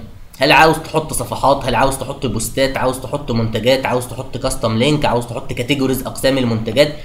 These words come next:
اللي انت حابب تحطه في القائمه، تبدا ان انت تضعه عادي جدا. تمام، انا مثلا هختار صفحه هوم، آه، About Us اهم حاجه مهمه ان انت تحطها زي ما قلنا عشان عناكب جوجل. هختار ماي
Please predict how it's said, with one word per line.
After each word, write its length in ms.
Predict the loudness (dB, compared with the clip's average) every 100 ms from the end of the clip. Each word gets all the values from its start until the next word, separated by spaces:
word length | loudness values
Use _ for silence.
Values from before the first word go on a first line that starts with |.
| -10 -2
اللي 280 | 0 2 2
انت 200 | 2 2
حابب 380 | 2 2 2
تحطه 400 | -2 -2 -2 -2
في 100 | -4
القائمه، 580 | -4 2 2 2 0 -2 -10 -20 -20 -20 0
تبدا 440 | 0 2 2 2 0
ان 160 | -2 0
انت 420 | 0 0 0 -2 -6 -14 -4 2
تضعه 320 | 6 4 4
عادي 240 | 4 4 4
جدا. 400 | 0 -2 -6 -8 -10 -12 -12 -12 -10 -12 -2
تمام، 240 | 2 4 6
انا 180 | 6 4
مثلا 360 | 4 4 2
هختار 340 | -2 6 6 6
صفحه 360 | 2 2 -4 -2
هوم، 280 | 0 0 0 -6 -12 -16 -20 -20 -20 -20 -10 -2
آه، 240 | 0 4
About 260 | 6 4 2
Us 200 | 0 0
اهم 180 | 0
حاجه 200 | 2 4
مهمه 320 | 4 6 4 4
ان 60 |
انت 140 | 2 -2
تحطها 340 | -4 -2 0
زي 160 | 2 2
ما 100 | 2
قلنا 140 | 2
عشان 220 | 2 2
عناكب 400 | 2 0 0 -2
جوجل. 260 | 0 2 2
هختار 400 | 0 2 4 4
ماي 220 | 4 2